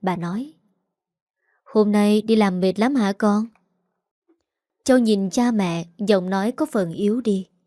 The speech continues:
"Con... con thôi việc ở công ty rồi ạ." Một khoảng lặng bao trùm cả không gian nhỏ,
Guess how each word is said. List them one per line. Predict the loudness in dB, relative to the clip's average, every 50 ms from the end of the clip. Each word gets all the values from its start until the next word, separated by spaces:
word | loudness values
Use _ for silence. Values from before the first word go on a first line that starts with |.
| _ _ _ _ _ _ _ _ _ _ _ _ _ _ _ _ _ _ _ _ _ _ _ _ _ _ _ _
"Con... | -2 -2 0 0 0 -2 -2 -4 -6 -6 -10 -14 _ _ _ _ _ _ _ _ _ _ _ _ _ _ _ _ _
con | -4 -2 0
thôi | 0 2 2 2
việc | 2 2
ở | 2 0 0
công | 0 0 0 0
ty | 2 2 2 2
rồi | 2 2 0 0 0 -2
ạ." | -4 -6 -8 -10 -14 _ _ _ _ _ _ _ _ _ _ _ _ _ _ _ _ _ _ _ _ _ _ _ _ _ _ _ _ _ _ _ _ 0
Một | 2 2 2 4
khoảng | 2 2 2 0 0
lặng | 2 2 2 0 -2 -4 -4 -2
bao | 0 2 2 0
trùm | 0 0 0 0 -2 -2 -6
cả | -4 -4 -4 -2 -4 -6
không | -6 -6 -4 -4 -2
gian | -2 -2 -2 -2 -4
nhỏ, | -4 -6 -6 -8 -10 -14